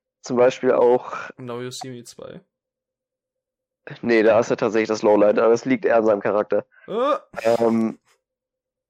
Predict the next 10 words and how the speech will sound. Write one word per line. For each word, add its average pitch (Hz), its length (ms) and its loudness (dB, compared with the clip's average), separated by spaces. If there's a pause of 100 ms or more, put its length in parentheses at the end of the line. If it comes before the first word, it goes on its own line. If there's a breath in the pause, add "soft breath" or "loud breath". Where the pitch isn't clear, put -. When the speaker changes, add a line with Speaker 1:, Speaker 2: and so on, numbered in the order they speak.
Speaker 1:
genau, 131 260 0
Die 127 100 2
Frau 127 280 2
in 120 80 -2
Schwarz 120 480 -2
heißt 101 240 -2
der, 101 80 2
glaub 95 280 2
ich. 98 160 -4
Speaker 2:
Boah. 131 400 -16